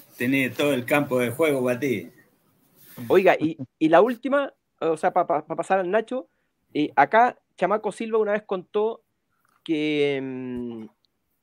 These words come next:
Speaker 2: en un partido con la U, con la U de Mile-, Mile-, Miguel Ángel Russo, eh, Traverso le pegaba mucho a Rojas, a,
Speaker 1: Sí.
Speaker 2: a Mario
Speaker 1: Sí.
Speaker 2: Rojas.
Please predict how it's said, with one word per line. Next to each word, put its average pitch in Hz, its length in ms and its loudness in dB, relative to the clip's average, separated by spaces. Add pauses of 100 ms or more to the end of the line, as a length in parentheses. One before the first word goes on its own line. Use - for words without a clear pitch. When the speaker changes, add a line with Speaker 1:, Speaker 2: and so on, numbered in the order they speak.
(120)
Speaker 2:
en 135 140 -4
un 185 100 0
partido 185 380 0
con 156 140 -2
la 165 100 4
U, 165 160 2
con 135 160 -4
la 135 100 2
U 170 140 2
de 165 120 -2
Mile-, 151 380 -4
Mile-, 139 420 -6
Miguel 139 300 -4
Ángel 156 240 -6
Russo, 196 420 -4 (680)
eh, 131 420 4 (760)
Traverso 202 440 4
le 180 100 0
pegaba 185 360 6
mucho 214 520 -2 (200)
a 147 180 4
Rojas, - 600 0 (460)
a, 127 560 2
Speaker 1:
Sí. - 60 -8
Speaker 2:
a 143 100 4
Mario 190 240 6
Speaker 1:
Sí. 147 60 4
Speaker 2:
Rojas. - 280 -8